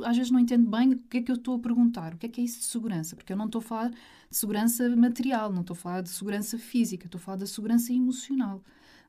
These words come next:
não é? E, e isso é muito importante, o saber que eu posso contar com alguém.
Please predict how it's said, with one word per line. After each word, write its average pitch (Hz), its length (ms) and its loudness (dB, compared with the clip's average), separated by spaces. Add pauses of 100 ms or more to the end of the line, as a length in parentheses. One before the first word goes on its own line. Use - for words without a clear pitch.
não 185 80 -6
é? 170 80 -6
E, 214 420 -4
e 247 40 8
isso 262 180 0
é 269 60 2
muito 262 240 6
importante, 262 460 -2
o - 20 -14
saber 226 480 -2
que - 100 -4
eu 240 140 0
posso 240 260 -6
contar 247 380 -2
com 254 180 -2
alguém. 247 480 -2